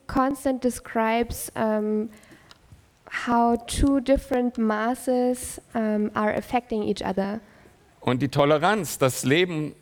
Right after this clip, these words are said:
Speaker 2: dass es das Leben geben würde und dass es das Universum geben würde, liegt bei eins mal zehn hoch minus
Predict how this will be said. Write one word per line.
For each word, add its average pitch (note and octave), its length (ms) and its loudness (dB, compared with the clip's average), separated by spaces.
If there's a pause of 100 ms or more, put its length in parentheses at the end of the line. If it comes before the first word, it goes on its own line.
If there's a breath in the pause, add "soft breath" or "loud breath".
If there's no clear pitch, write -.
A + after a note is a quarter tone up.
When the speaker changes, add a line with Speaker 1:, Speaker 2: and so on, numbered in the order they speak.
Speaker 2:
dass B2+ 180 2
es B2+ 140 -8
das - 180 -4
Leben D3 320 2
geben D3 280 0
würde A#2+ 260 2
und A2+ 160 0
dass B2 120 2
es B2+ 100 -8
das B2 140 -6
Universum B2+ 560 0
geben C#3+ 360 0
würde, B2 300 2 (380 loud breath)
liegt C3+ 360 2
bei - 240 0
eins E3 560 -4
mal A2+ 260 -2
zehn C3 360 0
hoch A2+ 220 -4
minus B2+ 420 0